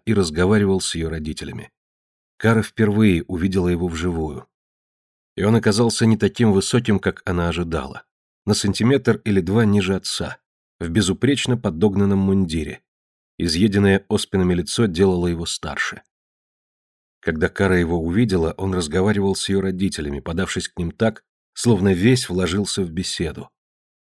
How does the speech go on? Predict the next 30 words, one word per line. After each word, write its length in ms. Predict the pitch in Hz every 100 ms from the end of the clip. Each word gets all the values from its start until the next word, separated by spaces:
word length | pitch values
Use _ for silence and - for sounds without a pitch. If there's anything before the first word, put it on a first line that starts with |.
| -
Такое 240 | 92 120
чувство, 400 | 107 - 135 113
словно 300 | 101 107 104
из 260 | 104 - -
книжки 380 | - 131 127 104
вышел 320 | 113 123 98
греческий 560 | 82 101 120 - - 95
бог 400 | 98 139 127 -
или 160 | 127 131
персонаж 540 | 127 113 101 107 117
старой 320 | - 98 98
сказки. 540 | - - 90 - - - _ _ _ _ _ _ _ _ _ _ _ _ -
Не 120 | 90
только 500 | - 143 127 127 - -
это 260 | 113 -
казалось 560 | - 87 82 101 90 -
ей 80 | 85
в 100 | -
тот 200 | 87 -
вечер 340 | 98 - 92
нереальным, 720 | 90 90 95 85 76 78 82
но 160 | 101 -
и 160 | 101
это 220 | 92 90 -
тоже. 480 | - 80 67 - - _ _ _ _ _ _ -
Мать 240 | 110 127
сказала 420 | - 113 123 117
что-то, 460 | 104 - 131 127 95
неслышное 560 | 98 - 110 - 104
Каре. 420 | 98 - 80 73